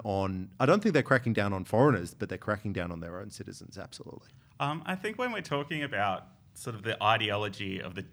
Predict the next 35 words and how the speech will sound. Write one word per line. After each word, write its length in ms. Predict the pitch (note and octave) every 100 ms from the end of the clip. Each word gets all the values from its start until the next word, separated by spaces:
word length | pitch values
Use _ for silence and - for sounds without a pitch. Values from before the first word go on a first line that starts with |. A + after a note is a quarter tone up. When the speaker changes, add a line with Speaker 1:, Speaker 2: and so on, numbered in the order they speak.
| -
Speaker 2:
Chinese 460 | - G#2+ G2+ G2 F#2+
government 420 | G#2 G2 G2 F2+ -
and 100 | G2
also 320 | G2 - G2+
this 260 | F#2+ - - - -
real 220 | - A#2 G#2+
attempt 520 | - G#2+ G2+ - -
to 80 | G2+
control 460 | - G2 - A2
people, 480 | A2+ A#2 G2 F#2+ F#2+ - - - -
it's 140 | G#2+
worth 260 | A#2 A#2 A#2
bringing 240 | C#3 C3
up 240 | A2+ F#2+ - -
the 100 | A#2+
recent 360 | A2 A#2+ B2 A#2
attempt 360 | G#2+ B2 A2+
in 80 | A#2
the 80 | G2+
West 440 | G2 G2+ G2 - -
to 80 |
sort 180 | G2 G#2+
of 80 | F#2+
relabel 920 | G2 A2+ B2+ G#2+ G#2 G#2 G2+ G2+ F#2+ - - _
the 80 | -
Chinese 600 | - A2+ G2+ G2+ G2 F#2+
regime 680 | G2+ F#2+ A2 G#2 G2 F#2+ -
as 200 | F#2+ G2
somehow 380 | - G#2+ G2 G2 F#2+
being 240 | G2 G2
fascist 640 | - A#2 A#2 - D#2+ - -
rather 240 | F#2+ F#2
than 180 | F2+ F2+
being 260 | F#2 F#2+ F2+
communist. 580 | G2 F#2+ F2 - -